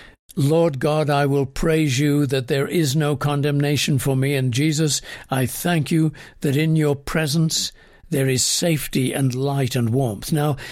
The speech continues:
you may, as a result of that, find yourself able to say no to your addiction for that day or that moment.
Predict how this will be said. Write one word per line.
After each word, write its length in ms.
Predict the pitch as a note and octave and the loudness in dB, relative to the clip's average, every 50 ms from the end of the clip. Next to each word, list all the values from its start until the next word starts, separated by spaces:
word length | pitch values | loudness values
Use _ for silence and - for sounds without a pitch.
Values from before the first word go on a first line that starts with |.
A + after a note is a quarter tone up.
| - - - | -16 -12 -6
you 240 | - D3 C#3 D#3 E3 | -4 -2 0 0 0
may, 280 | D#3 D3 E3+ G#3 B3+ B3+ | 0 0 0 2 2 2
as 160 | A3 C#3+ D#3 | 2 2 0
a 60 | E3+ | 2
result 380 | D#3 D#3+ C#3+ C3 F3+ A3 G3+ - | 2 2 2 2 0 0 0 -2
of 140 | E3 B2 A2+ | -2 -2 -2
that, 340 | A#2 A2 B2 D3+ - - - - _ _ - | -2 0 0 -2 -4 -6 -14 -18 _ _ -10
find 400 | - - - D#3+ F3 G3 G3+ F3+ | -6 -4 -2 0 2 2 2 2
yourself 380 | E3 D3+ C3 - F3 E3+ D3+ | 0 0 0 0 0 0 0
able 260 | F3 F3 E3+ D#3+ F3+ D#3+ | 0 0 0 0 0 -2
to 180 | - - - | 0 -2 -2
say 280 | D3 - - F3+ F3 F3 | 0 0 0 2 2 2
no 420 | F#3+ A#3+ D4 A#3+ B2 G#2+ F2+ - - _ - | 2 2 0 0 -2 -4 -6 -10 -16 _ -6
to 100 | - - | -2 0
your 220 | C#3+ C3 B2 A#2+ | 0 2 2 2
addiction 420 | A#2+ A2 A#2+ A#2 - - - A#2+ G#2 | 0 0 -2 -2 -4 -4 -4 -4 -2
for 140 | - B2 A#2 | -2 0 0
that 260 | A2 G#2+ A2 B2+ C3 | 0 -2 -2 -4 -4
day 220 | C3+ A#2+ A2+ A2 | -2 -2 -2 -2
or 140 | A2 A2 A2 | -2 -2 -2
that 200 | A2+ A2+ A2+ A2+ | -2 -2 -2 -2
moment. 460 | B2 B2+ B2+ A#2 G#2 G2 - - - | -2 -2 -2 -2 -4 -6 -10 -14 -18